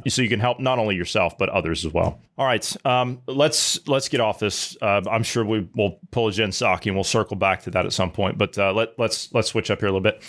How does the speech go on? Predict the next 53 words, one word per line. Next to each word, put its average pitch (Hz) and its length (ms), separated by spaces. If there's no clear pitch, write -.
Little 151 380
protest 117 840
in 107 240
London 98 560
over 95 200
the 90 80
weekend, 87 360
just 113 200
a 110 40
little 87 200
one, 85 200
just 107 180
a 110 40
little 85 180
one. 87 160
I 123 40
mean, 120 140
it 123 80
was, - 220
it 131 80
was 123 180
nothing 185 420
major. 165 540
It 139 80
wasn't 135 340
too 143 140
much. 107 500
Uh, 107 240
Bruce, 127 320
as 104 100
you 156 120
can 127 100
see 151 160
behind 120 400
me, 101 160
uh, 113 220
it 131 40
was 120 140
just 151 300
a, 113 180
just 180 240
a 156 60
small 196 400
little 196 180
gathering 113 640
of 120 160
sorts, - 520
uh, 113 260
in, 113 340
in 113 180
downtown 117 500
London 95 300
there. 87 280